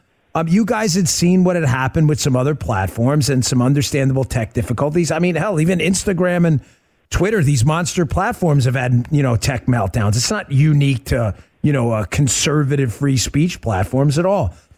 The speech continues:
But this is intentional, correct? To make sure the platform works, is efficient, that this is, this isn't an accident for all these left-wing pieces saying, you know, criticizing this slow rollout.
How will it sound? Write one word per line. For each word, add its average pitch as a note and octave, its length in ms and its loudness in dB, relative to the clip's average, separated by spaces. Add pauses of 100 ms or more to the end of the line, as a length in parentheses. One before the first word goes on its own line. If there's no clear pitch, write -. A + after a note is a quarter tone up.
(140)
But F3+ 140 -2
this C4+ 180 0
is A#3 160 2
intentional, A3+ 640 0
correct? C#3 440 -4 (220)
To F3+ 80 0
make F#3+ 180 2
sure G#3+ 200 0
the F3 80 0
platform C3 540 0
works, F3 420 -2 (260)
is B2 160 0
efficient, F3 600 0
that E3 160 -2
this A3 160 0
is, B3 140 0
this A#3+ 200 0
isn't A#3+ 200 2
an G#3 220 2
accident C3 640 -2
for D3+ 180 0
all D3 80 2
these C#3+ 200 2 (100)
left-wing D#3+ 440 0
pieces D3+ 400 0
saying, C#3 360 0 (420)
you C#3+ 100 0
know, C3 320 -2
criticizing C3+ 800 0
this C3 120 0
slow C#3+ 300 0
rollout. C#3+ 480 0